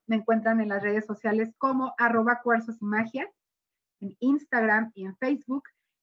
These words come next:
Y ahí, pues, van a poder, eh, em-, enviar un mensajito y ahí, pues, encuentran todas las terapias que doy. Y entre ellas, pues, por supuesto, ¿no? La, las cartas numerológicas,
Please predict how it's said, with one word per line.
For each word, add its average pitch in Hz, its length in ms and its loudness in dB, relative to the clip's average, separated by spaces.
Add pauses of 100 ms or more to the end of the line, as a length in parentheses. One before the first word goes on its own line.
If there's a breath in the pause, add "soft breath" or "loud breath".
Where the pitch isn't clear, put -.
(100)
Y 320 400 4
ahí, 233 340 4
pues, 240 240 2
van 233 140 6
a 226 80 0
poder, 226 360 2
eh, 190 500 -4 (120)
em-, 226 200 2
enviar 220 300 4
un 226 80 2
mensajito 240 840 2
y 226 300 2
ahí, 214 460 0
pues, 220 140 -2
encuentran 214 440 -4
todas 202 160 -2
las 202 160 -4
terapias 196 400 -8
que 190 80 -10
doy. 220 340 0 (520)
Y 233 180 4
entre 214 240 4
ellas, 233 180 2
pues, 226 140 -4
por 202 160 -4
supuesto, 208 420 -4
¿no? 202 140 -4
La, 196 240 -2
las 196 180 -4
cartas 214 320 -4
numerológicas, 240 720 0